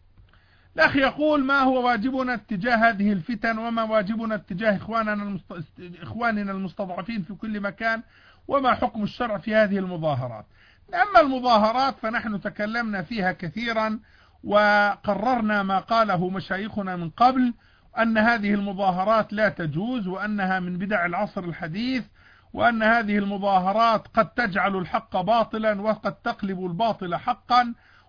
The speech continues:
وفي نفس الوقت قد تحق حقا، لكن ما عند الله لا ينال إلا بطاعته. فأرجو أن تفهم هذه الأمور على وجهها الحق بصورتها الحقة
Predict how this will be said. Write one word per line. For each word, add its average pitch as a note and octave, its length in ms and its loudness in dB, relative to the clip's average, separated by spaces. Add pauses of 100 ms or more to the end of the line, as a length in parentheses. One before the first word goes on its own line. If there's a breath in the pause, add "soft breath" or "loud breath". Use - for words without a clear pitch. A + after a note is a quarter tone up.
وفي A3 360 4
نفس C4+ 300 -2
الوقت A3+ 420 -2 (120)
قد E4 160 6
تحق C4 580 -4
حقا، A#3+ 640 0 (360 soft breath)
لكن A#3 380 2
ما A3+ 140 2
عند A3 300 0
الله A3 360 2
لا A3 180 4
ينال G#3+ 480 0
إلا G3 220 -2
بطاعته. F3 680 0 (380 soft breath)
فأرجو A3+ 420 0
أن G#3 160 -2
تفهم G#3 380 -4
هذه G3+ 280 0
الأمور G#3+ 680 -4 (380 loud breath)
على G#3+ 360 4
وجهها G3 500 0
الحق A3 400 -4
بصورتها G3+ 600 -4
الحقة F#3 380 -8